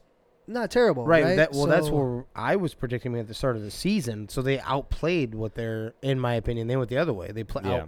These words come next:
Speaker 2: out-, outperformed what I was planning on. I was planning on four wins.
Speaker 3: Yeah, yep.
Speaker 2: So
Speaker 1: Yeah.
Speaker 2: seven is amazing.
Speaker 1: Yeah,
Speaker 3: Yep.
Speaker 1: so with all the issues that they've had, you
Speaker 2: Mm.
Speaker 1: know, they don't, they don't look great, but regardless, they
Speaker 2: They
Speaker 1: had, uh,
Speaker 2: still
Speaker 1: old boy m-, quit, basically, right,
Speaker 2: Yeah,
Speaker 1: 'cause of the
Speaker 2: Calvin
Speaker 1: mental
Speaker 2: Ridley.
Speaker 1: stuff.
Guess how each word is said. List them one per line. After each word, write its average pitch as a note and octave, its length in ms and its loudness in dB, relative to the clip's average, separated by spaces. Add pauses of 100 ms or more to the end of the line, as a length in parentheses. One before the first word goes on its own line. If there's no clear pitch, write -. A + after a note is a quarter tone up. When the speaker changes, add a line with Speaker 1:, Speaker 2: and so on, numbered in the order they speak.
Speaker 2:
out-, C3+ 200 0
outperformed C#3+ 560 -4
what A#2 160 -6
I A#2 80 -2
was A2+ 140 -6
planning A2 340 -10
on. G#2+ 80 -8
I A#2+ 60 -6
was D3+ 100 -4
planning A#2+ 240 -6
on G#2 80 -10
four B2 220 -6
wins. A2+ 500 -10
Speaker 3:
Yeah, C3 240 2 (160)
yep. G2 160 -8 (240)
Speaker 2:
So - 80 2
Speaker 1:
Yeah. A#2 60 4
Speaker 2:
seven C3+ 640 4
is A#2 120 -4
amazing. A2+ 480 -6
Speaker 1:
Yeah, G3+ 280 6
Speaker 3:
Yep. C#3+ 100 2
Speaker 1:
so F#3 160 2
with D#3+ 200 2
all F3 200 2
the C#3+ 360 -2
issues E3+ 360 0
that D#3+ 140 -2
they've E3 140 -2
had, D#3 480 0
you D3 100 -6
Speaker 2:
Mm. A#2 80 -2
Speaker 1:
know, D3+ 120 -2
they D3+ 120 -2
don't, D#3 280 -2
they C#3+ 80 -2
don't C#3 220 -4
look E3+ 200 0
great, E3 300 -2
but D3+ 200 -6 (120)
regardless, D3+ 560 0
they D3 200 -6
Speaker 2:
They - 0 -
Speaker 1:
had, D3+ 100 0 (100)
uh, D3 40 -2
Speaker 2:
still B2 160 2
Speaker 1:
old B2+ 180 6
boy E3+ 220 4
m-, D#3+ 140 -4 (580)
quit, E3+ 300 0 (140)
basically, D3+ 480 -4
right, D3+ 140 0
Speaker 2:
Yeah, C#3 100 2
Speaker 1:
'cause C#3 120 -2
of D3 60 -4
the C3 60 -2
Speaker 2:
Calvin B2 140 2
Speaker 1:
mental B2 120 0
Speaker 2:
Ridley. C3 220 0
Speaker 1:
stuff. F3 160 0